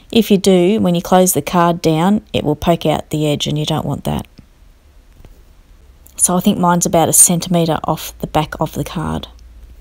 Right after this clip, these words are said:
So that's my tutorial finished for today. I hope you found it helpful and that you feel inspired to make one of these pop-up cards yourself.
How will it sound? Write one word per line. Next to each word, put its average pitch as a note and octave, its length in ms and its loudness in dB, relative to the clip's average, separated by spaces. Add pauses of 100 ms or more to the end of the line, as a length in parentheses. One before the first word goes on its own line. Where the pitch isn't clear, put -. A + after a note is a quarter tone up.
(800)
So - 160 0
that's D#4+ 240 4
my C4 140 6
tutorial G3+ 480 2
finished F#3+ 400 0
for F3 240 0
today. F3 480 -2 (260)
I - 60 0
hope C4 240 2
you C4 100 0
found G#3 300 0
it F3+ 100 -4
helpful - 480 -2
and F#3+ 140 2
that - 140 -4
you F#3 40 -4
feel G#3 220 -2
inspired F#3 540 2
to - 100 -4
make F3+ 220 0
one F3+ 100 0
of F3 80 -2
these E3+ 180 -2
pop-up F3+ 360 -4
cards E3+ 360 -2
yourself. - 440 -2